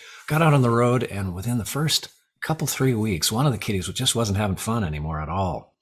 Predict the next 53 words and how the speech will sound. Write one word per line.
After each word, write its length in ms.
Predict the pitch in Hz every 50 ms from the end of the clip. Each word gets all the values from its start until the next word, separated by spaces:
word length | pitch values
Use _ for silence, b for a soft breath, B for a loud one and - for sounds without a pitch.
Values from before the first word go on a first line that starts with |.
| _ _ - -
I 60 | 87
thought, 140 | - 78 80
"I'm 120 | 101 104
not 140 | 92 78 73
gonna 140 | 71 69 -
put 200 | - 78 - -
you 60 | -
through 220 | - - 73 67
this." 240 | 65 69 - - - B B B B B B
So 140 | - - 120
we 60 | 113
left 240 | 113 131 139 - -
him 100 | 123 117
through 300 | 110 - - 113 85 85 98
with 120 | 101 95
a, 240 | 95 82 80 80 - -
a 120 | 90 80 78
family 540 | - - 98 98 95 95 90 90 - - 87
in, 440 | 90 85 85 82 85 80 78 71 69 - - _ _ _ _ _
I 60 | - 104
don't 80 | 87
know, 60 | 78
where 140 | - 104 98
were 180 | 87 87 82 78
we 80 | 76
at 100 | - -
the 60 | - -
time? 300 | - 82 76 64 - _ _ _ _ _ _ _ _ -
Montana, 480 | 87 87 87 - - 110 107 113 113 110
maybe, 340 | 110 113 107 110 110 104
Idaho, 560 | - - 101 95 95 101 104 104 104 101 - _ _ _ _ _ _ -
North 160 | 95 95 98
Dakota, 320 | - 92 - 98 98 92 90
somewhere. 500 | - - 104 98 82 80 76 73 - b b b b b b b b b _ _ _ _ _ _ -
I 100 | - 131
thought, 360 | - - 135 117 - 156 -
"This 160 | - 147 143 -
is 60 | -
great. 220 | - 110 92 85
I 100 | 80 104
can 140 | 104 135 117
make, 200 | 107 110 104 - - -
I 80 | - 131
can 100 | 123 113
make 140 | 110 101
this 180 | - 107 - -
work 160 | 98 87 -
with 120 | 85 78 -
two 120 | - 82
cats." 460 | - - 82 73 67 - - - - - _ b b b b b b b b b b -
And 120 | 110 120
then 260 | 131 135 120 92 - -
the 280 | 117 107 101 92 92